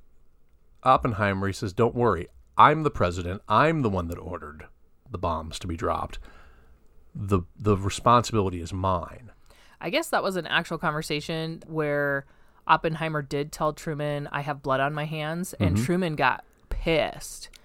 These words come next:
Speaker 2: because he was the one that okayed it. And he, I guess he did kick him out of his office. He was
Speaker 1: Yeah.
Speaker 2: like, "I am not dealing with this guy anymore."
Speaker 1: Well,
Speaker 2: It's like, do you have some guilt on this?
Speaker 1: egotist, maybe?
Speaker 2: Yeah, I mean,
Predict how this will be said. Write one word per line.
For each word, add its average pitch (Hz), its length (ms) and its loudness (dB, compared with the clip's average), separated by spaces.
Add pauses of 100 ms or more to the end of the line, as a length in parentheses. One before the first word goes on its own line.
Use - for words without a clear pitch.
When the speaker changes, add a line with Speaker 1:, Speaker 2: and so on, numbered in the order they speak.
(240)
Speaker 2:
because 147 320 0
he 165 120 2
was 156 140 2
the 160 80 -4
one 143 220 -2
that 120 240 -2
okayed 180 480 -2
it. 110 260 -2 (560)
And 135 320 0
he, 151 440 -2 (300)
I 127 100 -2
guess 147 280 -4
he 170 180 0
did 160 240 -2
kick - 200 -8
him 151 100 -4
out 147 160 0
of 147 60 -6
his 143 80 -10
office. 123 440 0
He - 80 0
was 196 60 10
Speaker 1:
Yeah. - 20 8
Speaker 2:
like, 127 180 0
"I 147 120 0
am 147 80 -6
not 143 180 -2
dealing 139 240 -6
with 123 120 -10
this 131 120 -14
guy 127 180 -6
anymore." 127 420 -10 (720)
Speaker 1:
Well, 95 180 4
Speaker 2:
It's 82 120 4
like, 170 180 6 (300)
do 165 100 -6
you 170 80 4
have 180 100 0
some 160 220 0
guilt 151 320 -2
on 226 160 0
this? 285 180 -6
Speaker 1:
egotist, 131 380 0
maybe? 175 280 -2 (600)
Speaker 2:
Yeah, - 220 -4
I 156 100 0
mean, 151 460 -2